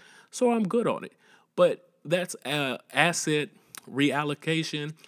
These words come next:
and that's also actively managing my portfolio. So again, that's an asset class. Now, when I said real estate, like, you don't have to do that with real estate. That's an asset. You don't have to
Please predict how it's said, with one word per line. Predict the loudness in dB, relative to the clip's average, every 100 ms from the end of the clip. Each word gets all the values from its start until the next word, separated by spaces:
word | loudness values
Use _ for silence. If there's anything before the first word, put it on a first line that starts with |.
| _
and | -4 -2
that's | -4 -4
also | -4 -4 -8 2
actively | 2 2 -6 -2 0
managing | 0 -2 -4 -4 -6 -4
my | -6 -6
portfolio. | -10 -4 -2 0 -2 -2 -4 -6 -20 -20 _
So | -2 2 2 0 -6 -4
again, | 0 2 0 -4
that's | -2 0
an | 0
asset | -2 -2 -6
class. | -6 -10 -10 -2
Now, | 2 2 0 -8 _ _ _ _ -4
when | 0
I | 0
said | 2 2 2 -4 -6
real | 0 0
estate, | 0 0 2 2 0
like, | -2
you | 0
don't | 0 0
have | -4 -4
to | -8
do | -6 -4
that | -4
with | -6 -4
real | -2 -2
estate. | -4 -4 -6 -8 -18
That's | -6 -4 -4
an | -4
asset. | -4 -6 -8 -8
You | -6
don't | -6 -4
have | -4 -4
to | -6 -6